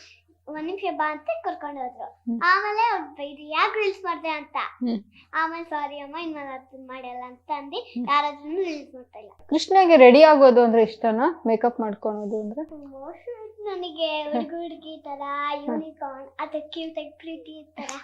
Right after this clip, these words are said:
Speaker 2: ಪ್ರೀತಿ
Speaker 1: ನನಗೆ
Speaker 2: ತರ.
Speaker 1: ಹ್ಮ್, ರೆಡಿ
Speaker 2: ಬಾಬಿ ತರ ಯಾ-, ರೆಡಿ ಆಗಕ್ ಇಷ್ಟನಾ, ಟ್ರೆಡಿಷನಲ್ ಆ? ಲಂಗ, ಬ್ಲೌಸ್, ಸೀರೆ ಉಡೋದು?
Speaker 1: ಎರಡು ಇಷ್ಟ.
Speaker 2: ಎರಡು ಇಷ್ಟನಾ?
Speaker 1: Mostly ಅಂದ್ರೆ ಲಂಗ.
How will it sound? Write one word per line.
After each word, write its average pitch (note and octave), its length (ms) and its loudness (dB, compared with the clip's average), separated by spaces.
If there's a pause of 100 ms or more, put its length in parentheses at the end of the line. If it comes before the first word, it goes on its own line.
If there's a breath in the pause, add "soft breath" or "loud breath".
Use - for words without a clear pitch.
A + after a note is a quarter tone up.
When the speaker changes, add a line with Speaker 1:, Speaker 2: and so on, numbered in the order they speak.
(140)
Speaker 2:
ಪ್ರೀತಿ B3 260 -2
Speaker 1:
ನನಗೆ A#3 120 -4
Speaker 2:
ತರ. G#3+ 140 0
Speaker 1:
ಹ್ಮ್, C#4+ 680 -8
ರೆಡಿ B3 320 -6
Speaker 2:
ಬಾಬಿ C#4+ 340 10
ತರ D4+ 300 10
ಯಾ-, C4 240 8
ರೆಡಿ B3 220 8
ಆಗಕ್ B3+ 280 6
ಇಷ್ಟನಾ, B3+ 440 2
ಟ್ರೆಡಿಷನಲ್ A3 760 4
ಆ? G3+ 40 -4 (220)
ಲಂಗ, A3 320 0
ಬ್ಲೌಸ್, G3+ 640 2 (100)
ಸೀರೆ A3 180 2
ಉಡೋದು? G3 680 -4 (320)
Speaker 1:
ಎರಡು G4+ 340 0
ಇಷ್ಟ. F#4+ 180 -8 (400)
Speaker 2:
ಎರಡು A#3+ 240 4
ಇಷ್ಟನಾ? A#3 540 0
Speaker 1:
Mostly E4 840 -14
ಅಂದ್ರೆ D#4+ 260 -10
ಲಂಗ. A3+ 320 -20